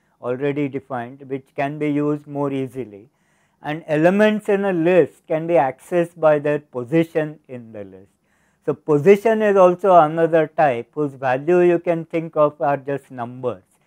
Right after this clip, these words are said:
or sometimes we also call it as an index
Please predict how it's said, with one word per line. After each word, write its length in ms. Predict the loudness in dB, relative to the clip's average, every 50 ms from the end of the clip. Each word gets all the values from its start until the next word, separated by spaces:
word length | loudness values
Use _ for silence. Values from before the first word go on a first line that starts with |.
| _ _ _ _ _ _ _
or 140 | -6 -6 -6
sometimes 580 | -4 -4 -4 -4 -2 4 6 6 6 6 2
we 120 | 0 2 2
also 400 | 2 2 2 0 0 0 0 2
call 320 | 2 2 2 2 2 0
it 180 | -2 -4 -4 -4
as 160 | -6 -6 -6
an 160 | -8 -10 -10
index 520 | -12 -14 -12 -8 -6 -6 -6 -8 _ _